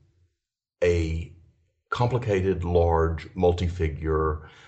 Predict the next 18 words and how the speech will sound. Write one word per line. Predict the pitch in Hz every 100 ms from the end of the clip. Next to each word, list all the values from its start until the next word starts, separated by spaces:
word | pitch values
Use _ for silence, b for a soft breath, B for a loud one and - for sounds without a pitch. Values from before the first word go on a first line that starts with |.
| B
rather | 87 80 80
dark | 78 90 87 90 87 -
brown | 85 82 80 78
and | 80 78 82
white | 80 78 80 - -
and | 76 71
black | 80 82 78 76 - - b b -
interior. | 92 85 85 73 69 - - -
It's | - 85
a | 73
painting | 82 78
from | - 78 76
the | 76
Städel | 73 - 90 82
Museum | 76 71 78 73 76
in, | 78 80
in | 80 78
Frankfurt. | 80 71 - 73